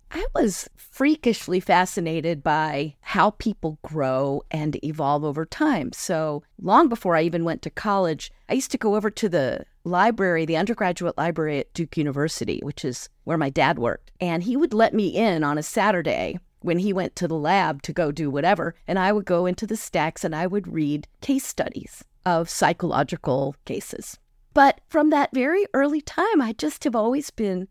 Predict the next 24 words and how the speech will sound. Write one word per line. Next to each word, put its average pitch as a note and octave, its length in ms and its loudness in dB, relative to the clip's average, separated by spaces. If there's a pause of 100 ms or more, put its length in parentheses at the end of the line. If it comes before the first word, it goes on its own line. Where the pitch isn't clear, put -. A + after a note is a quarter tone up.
(100)
just - 340 -8 (260)
really C4+ 600 2 (220)
fascinated E3+ 800 -2
by E3 480 -4 (220)
what - 220 0
do G#4+ 200 -6
we B3 120 0
go F#3+ 220 2
through G#3+ 200 -2
as F#3 180 -2
individuals F3 720 -2
as D#3 200 -4
we D3 100 -2
grow C3 240 0
and B2+ 100 -2
develop. A#2+ 600 -4 (180)
And G#3 220 2 (100)
as A#3 320 0
I G3 320 0
became F3+ 480 -4
older, G3+ 640 -2 (100)
I G#3 60 -6
started A3 420 0
to F#3 240 0